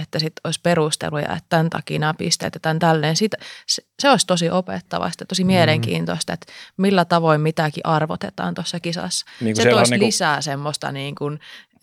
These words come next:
Speaker 1: et, mielenkiintoa ja ymmärrystä tohon
Speaker 3: Mm.
Speaker 1: kisaan. Ja, ja sit loppuisi se <laughs> Pink Pike-kommentti, osioiden vöyhöttäminen siitä, että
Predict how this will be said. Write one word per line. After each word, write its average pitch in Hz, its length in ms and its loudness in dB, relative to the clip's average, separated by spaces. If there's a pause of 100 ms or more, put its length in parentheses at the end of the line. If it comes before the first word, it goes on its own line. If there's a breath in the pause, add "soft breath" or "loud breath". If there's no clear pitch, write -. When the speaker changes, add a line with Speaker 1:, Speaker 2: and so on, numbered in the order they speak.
Speaker 1:
et, - 100 -14 (380)
mielenkiintoa 165 720 4
ja 160 80 0
ymmärrystä 165 480 -2
tohon - 220 4
Speaker 3:
Mm. 113 40 0
Speaker 1:
kisaan. 156 480 -2 (260)
Ja, 151 160 4 (380 loud breath)
ja 156 280 2 (100)
sit 170 220 -4
loppuisi 160 420 -2
se 175 80 -2 (160)
<laughs> 175 120 -4
Pink 185 240 4 (100)
Pike-kommentti, 160 760 0 (640 loud breath)
osioiden 160 520 0
vöyhöttäminen 151 720 2
siitä, 147 360 -2
että 165 340 -4